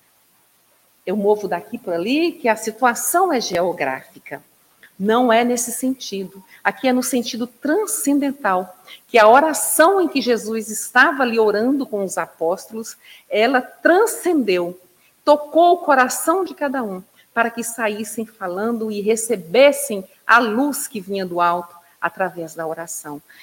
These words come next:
Então, essa muda-, essa mutação não é mudar de um lugar geográfico para outro, e sim é a minha transformação, o meu lugar interior,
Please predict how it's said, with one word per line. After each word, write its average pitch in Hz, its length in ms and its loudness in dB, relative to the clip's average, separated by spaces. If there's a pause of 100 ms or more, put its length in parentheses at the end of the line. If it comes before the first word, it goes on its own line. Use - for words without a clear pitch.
Então, 302 340 2
essa 302 300 2
muda-, 254 760 2
essa 226 240 -2
mutação 330 800 -4 (260)
não 285 220 0
é 294 80 2
mudar 294 540 4
de 254 140 -6
um 269 40 0
lugar 285 440 0
geográfico 254 840 0
para 160 220 -10
outro, 147 360 -14 (400)
e 202 120 -6
sim 320 520 0 (300)
é 190 100 -2
a 196 80 0
minha 226 560 0
transformação, 180 1120 -12 (220)
o 208 60 -4
meu 254 420 2
lugar 240 720 0
interior, 202 920 -2